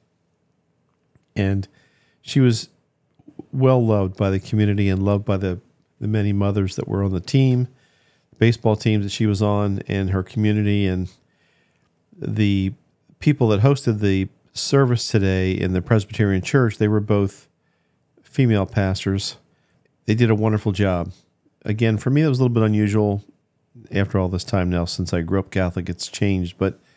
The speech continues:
you know, growing up, of course, ministers and pastors to me were all men. But the two ladies today, young women, were excellent and did a, just hit the exact right note in terms of what they said and the talk that they gave.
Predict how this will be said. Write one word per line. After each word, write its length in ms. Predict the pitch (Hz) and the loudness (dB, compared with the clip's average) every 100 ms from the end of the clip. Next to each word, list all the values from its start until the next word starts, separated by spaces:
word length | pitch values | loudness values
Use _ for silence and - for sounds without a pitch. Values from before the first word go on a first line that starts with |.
| _ _ _ _ _ _ | _ _ _ _ _ _
you 80 | 123 | 2
know, 60 | |
growing 240 | 110 110 110 | 4 2 2
up, 140 | 110 | -2
of 60 | 107 | -4
course, 380 | - 104 95 - _ _ - | -2 -2 -2 -10 _ _ 0
ministers 460 | 113 113 - 107 | 2 2 2 -2
and 80 | 98 | 0
pastors 480 | 120 104 107 - 98 | 0 0 -2 -6 -6
to 120 | - | -2
me 140 | 113 101 | 0 0
were 180 | 101 | 0
all 100 | 95 | 0
men. 400 | 101 127 110 92 - _ _ _ _ _ - | 0 0 0 -4 -10 _ _ _ _ _ -6
But 120 | 110 | -2
the 80 | 113 | 0
two 160 | 175 | 2
ladies 360 | 151 127 117 - | 4 4 2 0
today, 440 | 113 110 107 107 - | 0 2 2 0 -4
young 320 | 127 117 117 | -2 2 2
women, 300 | 104 95 92 - _ _ _ - | 2 0 -2 -8 _ _ _ -4
were 460 | 107 101 98 98 - - _ | 0 2 2 0 -6 -20 _
excellent 600 | 113 113 - 95 92 - - _ _ _ _ - | -2 0 -2 -4 -6 -12 -20 _ _ _ _ -8
and 140 | 101 | -4
did 140 | 110 101 | 0 0
a, 180 | 95 - - _ _ | -2 -6 -20 _ _
just 200 | - 123 | -2 0
hit 140 | 135 120 | 2 0
the 80 | 104 | 0
exact 420 | - 107 104 - | 0 -2 -2 -2
right 220 | 104 92 | -2 0
note 320 | 101 101 90 | 0 0 -2
in 80 | - | -8
terms 300 | - 101 92 | -4 -2 -2
of 80 | 95 | -2
what 180 | 104 - | -4 -2
they 120 | 92 | -4
said 480 | - 104 95 90 92 _ _ _ _ _ _ | -2 -2 0 -2 -6 _ _ _ _ _ _
and 80 | 98 | -2
the 60 | 92 | 0
talk 320 | - 123 120 | 2 2 2
that 160 | 98 | -4
they 140 | - 92 | -4 -4
gave. 460 | 92 87 90 90 | -2 -4 -4 -8